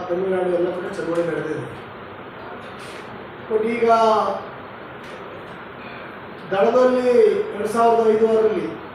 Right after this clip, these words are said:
ಮ್ಯಾನಿಫೆಸ್ಟೋ ಹಾಕಿದ್ರು ಬಂದರೆ ಜಾರಿ ಮಾಡ್ತಿದ್ರಲ್ಲ ಅಂತ ಅವರು ಮಾಡಲಿಲ್ಲ. ಬಿ ಜೆ ಪಿ ಅವ್ರು ನಾಲ್ಕು ಸಾರಿ ಸಿ ಎಂ ಆದರೂ ಅವರು ಕೂಡ ಮಾಡಲಿಲ್ಲ ಯಡಿಯೂರಪ್ಪನವರು. ಮತ್ತು ಬಸವರಾಜ ಬೊಮ್ಮಾಯಿ ಮಾಡಿದ್ರು, ಕಾಯ್ಬೇಕು ಕೆಲಸ ಮಾಡಿದ್ರು.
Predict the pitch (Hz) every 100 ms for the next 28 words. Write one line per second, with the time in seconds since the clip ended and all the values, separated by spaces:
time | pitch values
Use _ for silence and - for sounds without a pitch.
0 | - - - - - - - - - -
1 | - - - - - 190 196 240 226 226
2 | 226 220 214 214 208 190 196 220 185 190
3 | 208 196 196 196 185 180 180 175 180 -
4 | - 175 180 170 175 175 151 135 - -
5 | - - - - - - - - - -
6 | - - - 220 233 240 226 202 185 214
7 | 220 214 202 202 180 190 190 196 190 190
8 | 190 190 180 180 170 160 170 180 180 170
9 | - - - - - - - - - -
10 | - - - - - - - - - -
11 | - 196 202 240 233 233 233 226 - -
12 | - - 180 175 220 220 208 208 208 202
13 | 196 220 220 208 196 180 196 185 175 185
14 | 151 147 135 131 -